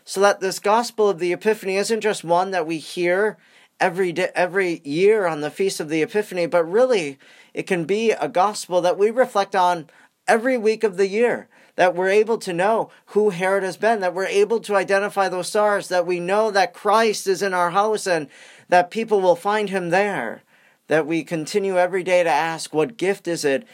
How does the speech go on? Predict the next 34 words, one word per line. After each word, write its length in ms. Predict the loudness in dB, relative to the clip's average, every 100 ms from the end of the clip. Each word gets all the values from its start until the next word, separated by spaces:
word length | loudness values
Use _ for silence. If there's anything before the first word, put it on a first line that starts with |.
| -14 -2
that 100 | 0
I 80 |
give 280 | 0 -2 -4
to 100 | -6
the 140 | -2 0
Lord?" 520 | 2 0 0 -4 -10 _ _ _ _
The 120 | -2 -2
Epiphany 460 | 0 -2 0 -2
really 480 | 0 2 2 0 -6 _ -20 -20 _ -4
is 240 | -2 0
an 80 | 2
opportunity 760 | 2 0 -4 -4 -2 0 -2 -4
to 400 | -2 -2 -2 -2
ask 460 | -2 -2 -2 -10 -4
questions 540 | 2 2 2 -4 -4
and 200 | -2 -2
reflect 440 | -4 -4 -2 -2 0
on 240 | 0 0
them, 340 | -4 -6 -10 _ _ -20 _
because 320 | 0 2 2
really 260 | 2 2 2
it 140 | 0
begins 580 | -4 -2 0 0 -2 -4
with 160 | -2 -2
a 60 |
question. 680 | -2 -2 -2 -6 -8 -8 -12 _ -20 _
That 180 | 0 0
question 440 | 0 0 -2 -2
the 260 | 0 0 -4
three 300 | -6 -2 -2
kings 400 | -2 -2 -2 -4
asked 460 | 0 0 0 -4 -2
of 160 | -2
Herod, 360 | 0 0 0